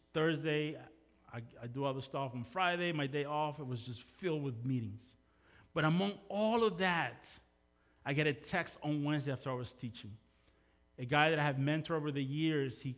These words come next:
he calls me up. He said, "I have great news. I'm so excited to let you know what's happening in my work." He works for a secular, uh, non-Christian financial company. He says,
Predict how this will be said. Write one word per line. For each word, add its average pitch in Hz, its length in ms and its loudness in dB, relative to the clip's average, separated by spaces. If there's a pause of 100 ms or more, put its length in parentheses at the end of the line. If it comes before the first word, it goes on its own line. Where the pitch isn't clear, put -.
(100)
he 135 140 -6
calls 156 360 -4
me 151 120 -2
up. 143 160 -4
He 139 100 -2
said, 139 420 -2 (920)
"I 143 140 2
have 135 340 -2
great 139 360 0
news. 131 300 -2
I'm 127 100 -6
so - 360 -4
excited 170 540 -2
to 156 60 -4
let 147 200 -6
you 147 60 -4
know 147 100 -4
what's 139 180 -6
happening 139 340 -4
in 127 60 -2
my 123 100 -2
work." 117 360 -8
He 127 80 -4
works 139 280 -4
for 143 200 -2
a 123 40 0
secular, 175 720 0 (480)
uh, 123 380 0
non-Christian 151 1300 2 (500)
financial 165 1040 0 (200)
company. 139 440 -2
He 135 160 -2
says, 143 560 -2